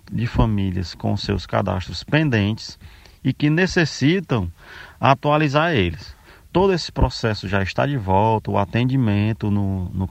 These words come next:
setor de cadastro já está de volta e muitas famílias já vieram atualizar,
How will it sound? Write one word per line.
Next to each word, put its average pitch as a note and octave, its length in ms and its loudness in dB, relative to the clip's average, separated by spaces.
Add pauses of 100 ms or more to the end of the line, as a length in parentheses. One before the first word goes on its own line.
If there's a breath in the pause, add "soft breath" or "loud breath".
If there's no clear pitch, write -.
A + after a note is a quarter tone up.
(120)
setor C3 460 0
de D#3 60 -4
cadastro G2 500 -2
já F#2 120 2
está A#2 280 0
de C#3 100 0
volta G2+ 400 -2 (680 loud breath)
e C#3 120 2
muitas D3 380 2
famílias B2 500 0
já A#2+ 200 4
vieram A2 600 4
atualizar, G2 680 2